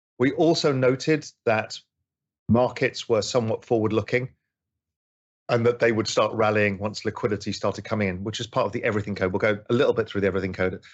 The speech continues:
Um, and so that has exactly been playing out. We were buyers of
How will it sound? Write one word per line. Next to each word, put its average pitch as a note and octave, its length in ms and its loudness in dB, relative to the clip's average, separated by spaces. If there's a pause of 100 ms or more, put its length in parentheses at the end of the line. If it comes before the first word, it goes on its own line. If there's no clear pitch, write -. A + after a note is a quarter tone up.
(340)
Um, G#2 340 2 (720)
and C3 220 0
so C3+ 340 4 (800)
that E3 160 4
has D#3 120 2
exactly B2+ 840 -2
been A#2 160 0
playing G#2 340 -2
out. G2 180 -6
We A#2+ 120 0
were A2 180 4 (460)
buyers B2+ 560 4
of G#2 340 2